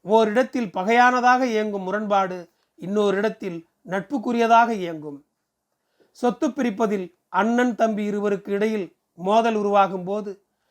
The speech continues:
அவர்களை இயக்கும் முரண்பாடுகள் பகை முரண்பாடுகளாகும்.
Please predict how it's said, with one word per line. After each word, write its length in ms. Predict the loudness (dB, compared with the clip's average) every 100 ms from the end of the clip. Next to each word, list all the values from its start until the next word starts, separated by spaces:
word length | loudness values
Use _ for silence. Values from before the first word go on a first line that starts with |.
| _ _
அவர்களை 360 | 0 2 2 0
இயக்கும் 420 | 0 0 0 -2 -2
முரண்பாடுகள் 640 | -2 2 2 2 0 -6 -12 _ _
பகை 200 | -4 -2 -2
முரண்பாடுகளாகும். 920 | -2 -4 -2 -2 -2 -4 -4 -6 -12